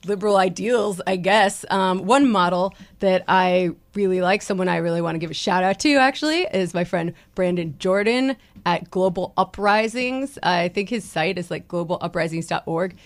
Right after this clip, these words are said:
Like, he travels around the world,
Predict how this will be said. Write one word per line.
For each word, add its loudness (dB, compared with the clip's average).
Like, -2
he -2
travels 0
around 2
the -2
world, 0